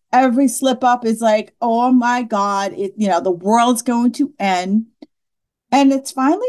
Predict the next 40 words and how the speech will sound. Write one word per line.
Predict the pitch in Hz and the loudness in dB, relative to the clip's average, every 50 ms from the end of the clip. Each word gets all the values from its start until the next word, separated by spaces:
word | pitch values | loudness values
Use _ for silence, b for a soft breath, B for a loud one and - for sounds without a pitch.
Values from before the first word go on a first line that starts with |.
| 494 | -6
time | - 311 277 262 262 262 | -4 -2 0 2 2 2
to | 254 - 269 254 | 0 0 -2 0
embrace | 233 220 214 202 208 202 208 208 - - - _ _ _ - | 0 0 -2 -2 -4 -4 -6 -8 -12 -16 -20 _ _ _ 0
who | 294 285 | 2 2
I | 285 277 | 2 2
call | 277 - 269 262 254 247 | 0 0 2 2 2 2
Reality | 208 214 202 202 190 185 190 190 190 185 190 180 165 | 0 0 0 2 2 2 2 0 -2 -4 -6 -8 -8
Rita. | 170 165 175 - - - _ _ _ _ _ _ _ _ _ _ _ _ _ _ _ - | -8 -8 -8 -8 -10 -14 _ _ _ _ _ _ _ _ _ _ _ _ _ _ _ -16
She | - - - 302 330 | -8 -2 2 4 4
is | 370 370 349 311 | 4 4 4 4
that | 370 320 320 269 | 4 2 4 4
woman | 269 269 262 247 254 254 | 4 4 4 4 4 4
who | 240 226 220 240 226 | 4 4 4 4 2
has | 214 208 202 190 185 175 | 2 2 0 0 -4 -8
dared | 156 151 - 208 202 226 254 277 311 339 349 | -14 -10 -4 -2 0 2 2 2 2 2 0
to | - 349 | -2 -2
break | 269 277 285 285 277 - | -2 -2 -2 -2 -4 -6
free | _ - 240 233 233 240 | _ -6 -4 -4 -4 -4
from | 226 226 220 202 | -4 -2 -2 -2
the | 190 190 | 0 -2
chains | 190 - - - 240 226 233 254 285 294 302 285 | -2 -4 -2 -2 2 4 4 4 4 4 2 0
of | 320 277 262 | -2 -2 -2
diet | - 254 240 240 240 240 | 0 0 0 0 0 -2
culture, | - 240 233 233 226 226 240 233 226 226 226 226 b b b b b b b _ - | -6 -4 -4 -4 -4 -2 -2 0 0 0 0 -2 b b b b b b b _ 2
who | 247 247 | 2 4
has | 240 233 220 | 4 2 0
decided | - - 226 208 - 240 220 247 277 311 320 302 240 - | -4 -4 -6 -4 -2 0 0 2 2 2 0 -2 -2 -2
that | 247 226 226 220 - _ - | -2 0 0 -2 -4 _ -4
it's | - 302 339 330 - - | -2 -2 -2 -2 0 0
okay, | 302 339 330 - 233 311 311 247 202 180 - - - - - _ _ - | 0 0 0 0 0 2 2 2 0 0 -2 -6 -12 -18 -20 _ _ -8
that | 220 - - - | -8 -6 -2 0
I | 220 220 - | 2 2 2
can | 320 - 370 339 - | 2 0 0 -2 0
find | - 254 240 240 269 269 254 | 0 0 2 2 4 2 2
a | 220 | 0
path | - _ - - - 214 202 190 185 190 - | -2 _ -10 -4 -2 0 0 0 0 -2 -8
to | - - 202 | -10 -10 -10
sustainable | - 196 185 - - 196 214 233 226 226 | -8 -8 -8 -4 -2 2 2 2 2 0
health | 208 - - 196 202 196 - _ _ _ | -2 -2 -2 -2 -2 -4 -6 _ _ _
and | - 302 330 349 349 359 302 | -2 2 2 4 4 2 0